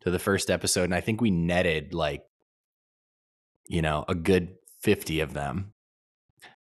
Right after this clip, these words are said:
to keep listening. And then it, it dwindled from there. So, so it's now become a huge Nice Point tradition to run down,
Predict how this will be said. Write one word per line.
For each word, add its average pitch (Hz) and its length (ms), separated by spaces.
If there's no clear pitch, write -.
to 90 120
keep - 360
listening. 80 720
And 82 220
then 80 120
it, 82 140
it 80 200
dwindled 90 400
from 82 180
there. 82 180
So, 82 260
so 98 480
it's 107 160
now 110 200
become 123 240
a 107 40
huge 101 580
Nice 90 320
Point 95 260
tradition 87 520
to 85 160
run 87 340
down, 85 460